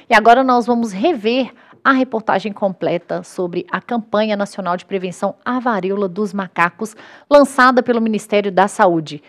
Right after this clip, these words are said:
que orienta a população brasileira sobre as principais formas de transmissão da doença, recomendações para evitar o contágio,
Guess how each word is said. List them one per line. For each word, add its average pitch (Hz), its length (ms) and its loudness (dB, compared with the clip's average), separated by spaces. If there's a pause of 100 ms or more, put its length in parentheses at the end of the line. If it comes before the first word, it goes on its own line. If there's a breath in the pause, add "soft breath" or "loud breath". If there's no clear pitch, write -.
(220 soft breath)
que - 120 -2
orienta 226 320 0
a - 20 -14
população 185 500 0
brasileira 208 580 0
sobre 240 440 -2
as 277 300 -2
principais 220 680 -2
formas 220 380 2
de 269 140 -2
transmissão 220 680 -2
da 196 120 2
doença, 240 520 -2 (300 soft breath)
recomendações 214 800 0
para 247 260 2
evitar 202 380 -2
o 185 40 -6
contágio, 220 640 -4